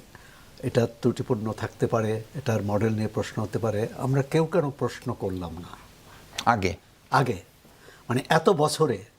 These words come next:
Speaker 1: আগে মানে এত বছরে, এর আগেও দু-, দু-, তিনটা
Speaker 2: জি।
Speaker 1: বিমান, আহ, দুর্ঘটনা ঘটেছে। আচ্ছা, উন্নত দেশেও এর চেয়ে একেবারে অত্যাধুনিক, আহ, যুদ্ধ বিমান হলেও দুর্ঘটনা ঘটতে পারে,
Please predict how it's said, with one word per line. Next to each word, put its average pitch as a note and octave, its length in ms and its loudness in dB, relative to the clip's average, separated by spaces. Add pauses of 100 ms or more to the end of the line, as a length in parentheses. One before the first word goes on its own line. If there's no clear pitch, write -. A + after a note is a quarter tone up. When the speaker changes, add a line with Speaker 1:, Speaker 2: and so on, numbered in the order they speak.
(140)
Speaker 1:
আগে C#3+ 200 4
মানে F3+ 180 6
এত D#3 220 2
বছরে, B2 500 -2
এর D#3 180 2
আগেও D#3 260 4
দু-, D#3+ 200 0
দু-, C3 220 -2 (100)
তিনটা B2+ 240 4
Speaker 2:
জি। A#2 120 2
Speaker 1:
বিমান, A2+ 280 -4 (160)
আহ, G#2 280 2
দুর্ঘটনা A2+ 580 -4
ঘটেছে। - 440 -6 (840)
আচ্ছা, - 360 0 (1900)
উন্নত D#3+ 320 2
দেশেও C3+ 600 4 (100)
এর C3 240 0
চেয়ে D3 180 4
একেবারে C3+ 460 2
অত্যাধুনিক, C#3 880 0
আহ, B2 440 4
যুদ্ধ B2 220 -2
বিমান C3 320 2
হলেও C#3+ 320 2
দুর্ঘটনা A#2+ 580 -4
ঘটতে C3 340 -4
পারে, G#2 220 -6